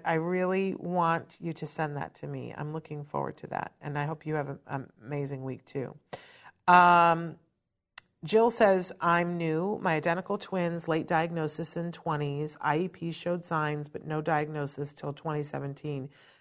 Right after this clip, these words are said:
My youngest, thirty, was killed by blood thinners. Surviving twin,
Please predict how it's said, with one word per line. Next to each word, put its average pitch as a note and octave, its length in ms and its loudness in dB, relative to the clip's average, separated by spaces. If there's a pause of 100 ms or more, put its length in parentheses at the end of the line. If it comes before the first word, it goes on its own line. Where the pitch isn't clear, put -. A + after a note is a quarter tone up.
My E3 140 2
youngest, F3 640 0 (160)
thirty, D3+ 680 -2
was D#3 260 -6 (320)
killed G3+ 440 -4
by D#3+ 160 -4
blood D#3 440 -4
thinners. - 640 -10 (480)
Surviving F3+ 600 4
twin, D#3+ 600 -2